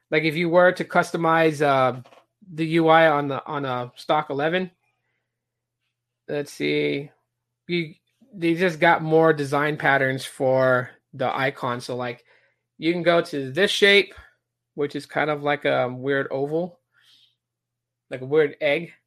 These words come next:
Um, you can go to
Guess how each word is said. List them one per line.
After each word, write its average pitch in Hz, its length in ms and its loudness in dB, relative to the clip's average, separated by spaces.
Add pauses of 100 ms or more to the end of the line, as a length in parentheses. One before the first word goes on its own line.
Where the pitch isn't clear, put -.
(720)
Um, 143 600 -6 (2000)
you 156 180 -4
can 156 140 -10
go 156 240 0
to 151 580 -2